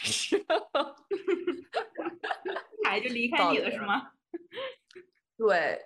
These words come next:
Speaker 1: 我记得那一次我买了可能有个五万还是十万，我想不通啊。反正就是挺多钱的，对于一个刚工作没多久的人来说。
Speaker 2: 嗯。
Speaker 1: 然后他的那个数字刚开始，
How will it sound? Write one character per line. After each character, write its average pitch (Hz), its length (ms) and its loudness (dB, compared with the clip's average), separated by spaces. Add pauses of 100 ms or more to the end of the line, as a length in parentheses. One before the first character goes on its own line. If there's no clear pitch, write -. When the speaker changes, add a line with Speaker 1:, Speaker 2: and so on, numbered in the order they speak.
(160)
Speaker 1:
我 220 120 2
记 294 180 -2
得 339 220 0
那 294 180 -4
一 269 60 -8
次 - 160 -12
我 233 140 -2
买 214 180 0
了 135 140 -2
可 202 160 -8
能 165 140 -8
有 180 220 -4
个 147 540 -4 (1400)
五 151 100 -14
万 247 340 -8
还 190 140 -12
是 190 100 -12
十 - 200 -14
万， - 260 -8
我 180 80 -4
想 - 260 -8
不 - 60 -12
通 196 240 -8
啊。 185 160 -10 (360)
反 175 140 0
正 214 80 -2
就 277 120 0
是 269 80 -2
挺 - 260 -8
多 175 180 4
钱 190 240 -6
的， 143 120 -6
对 160 160 -2
于 156 80 -2
一 147 40 -2
个 156 140 0
刚 170 260 -4
工 170 140 -6
作 170 120 -2
没 143 160 -8
多 147 200 0
久 147 140 -2
的 - 120 -8 (100)
人 - 180 -10
来 - 160 -14
说。 - 360 -12 (580)
Speaker 2:
嗯。 202 120 -10
Speaker 1:
然 180 100 2
后 208 280 4
他 247 180 -2
的 220 100 2
那 214 120 0
个 190 100 -4
数 202 200 -6
字 175 320 0
刚 185 260 -8
开 190 220 -2
始， - 280 -4